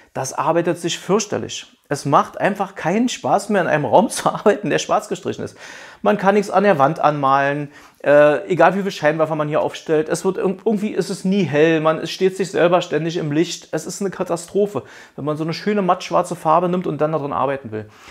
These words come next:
Deswegen zögere ich die Anstreicharbeiten,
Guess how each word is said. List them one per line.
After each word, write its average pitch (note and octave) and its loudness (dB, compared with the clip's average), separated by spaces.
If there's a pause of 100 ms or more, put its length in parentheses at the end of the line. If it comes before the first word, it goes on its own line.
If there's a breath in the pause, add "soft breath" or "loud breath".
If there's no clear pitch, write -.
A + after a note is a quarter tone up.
(160 loud breath)
Deswegen G3+ 0
zögere G#3+ 4
ich - -6 (360)
die - -14
Anstreicharbeiten, D#3 0